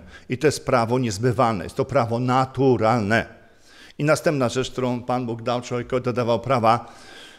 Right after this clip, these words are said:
religijne, oparte na wolności. Wolność ta polega, że jest, unikamy zła, a lgniemy do dobrego.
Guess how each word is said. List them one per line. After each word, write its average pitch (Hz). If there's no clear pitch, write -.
religijne, 147
oparte 147
na 135
wolności. 135
Wolność 147
ta 127
polega, 123
że 104
jest, 135
unikamy 143
zła, 143
a 147
lgniemy 147
do 135
dobrego. 123